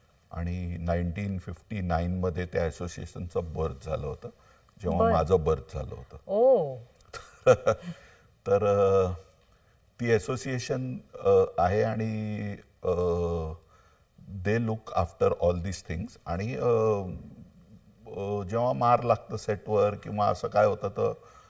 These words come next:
Speaker 1: प्रोड्युसर, अ, किंवा हिरो आणि सगळेच मदत करतात त्याच्यात.
Speaker 2: बरोबर आहे.
Speaker 1: आणि हॉस्पिटलाइज वगैरे ते व्यवस्थित होतं सगळं.
Speaker 2: हम्म, हम्म, हम्म.
Speaker 1: पण, अ, म्हणजे मार लागलं ते लागलं. आता
Speaker 2: बरोबर आहे.
Speaker 1: फ्रॅक्चरच झालं
Speaker 2: हो.
Speaker 1: तर ते ठीक होऊ शकतं.
Speaker 2: हम्म.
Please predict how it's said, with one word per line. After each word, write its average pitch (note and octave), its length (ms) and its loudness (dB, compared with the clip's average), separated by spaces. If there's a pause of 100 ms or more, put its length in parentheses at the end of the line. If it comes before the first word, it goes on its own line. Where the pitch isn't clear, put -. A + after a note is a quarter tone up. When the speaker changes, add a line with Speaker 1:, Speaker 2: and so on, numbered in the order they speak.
(260)
Speaker 1:
प्रोड्युसर, A2+ 680 0 (100)
अ, - 40 -6 (240)
किंवा G2+ 240 -2
हिरो F#2+ 800 -4
आणि G#2 160 -8
सगळेच A#2+ 360 -8
मदत C3+ 240 -2 (120)
करतात F2 260 0
त्याच्यात. - 340 -6 (180)
Speaker 2:
बरोबर E3+ 400 4
आहे. D3 100 -12
Speaker 1:
आणि G2+ 180 -6
हॉस्पिटलाइज F#2+ 680 -2
वगैरे F#2 420 -2
ते - 160 -8
व्यवस्थित A2 560 -2
होतं D#2 220 -10
सगळं. G3+ 220 -2
Speaker 2:
हम्म, E3+ 300 -4
हम्म, D3+ 260 -8
हम्म. C#3+ 100 -10 (1120)
Speaker 1:
पण, C3 280 -2
अ, C3+ 320 -2 (560)
म्हणजे A#2+ 320 -6
मार C#3 300 6
लागलं D3+ 300 8
ते E3 180 4
लागलं. G2 520 8
आता A#2 280 8
Speaker 2:
बरोबर G#2+ 240 8
आहे. G2+ 80 10
Speaker 1:
फ्रॅक्चरच A#2+ 380 4
झालं F#2+ 480 6 (220)
Speaker 2:
हो. E3 240 -2
Speaker 1:
तर B2 60 0
ते C3+ 200 0
ठीक B2 220 -2
होऊ G2+ 160 2
शकतं. - 340 -4
Speaker 2:
हम्म. F3 260 -4